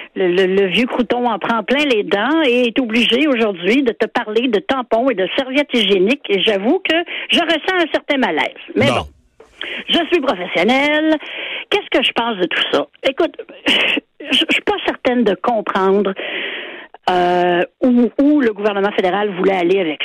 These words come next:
Speaker 1: ça. Euh, je comprends que tous les employeurs fournissent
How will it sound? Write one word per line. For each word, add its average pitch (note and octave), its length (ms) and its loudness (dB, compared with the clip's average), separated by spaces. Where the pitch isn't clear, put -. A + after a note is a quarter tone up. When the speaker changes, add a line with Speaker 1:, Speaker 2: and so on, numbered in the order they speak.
Speaker 1:
ça. C#3 140 -10
Euh, E3+ 280 2
je - 220 0
comprends G3+ 520 0
que A#3+ 340 2
tous - 120 2
les A#3+ 200 4
employeurs G3+ 520 2
fournissent F#3+ 280 2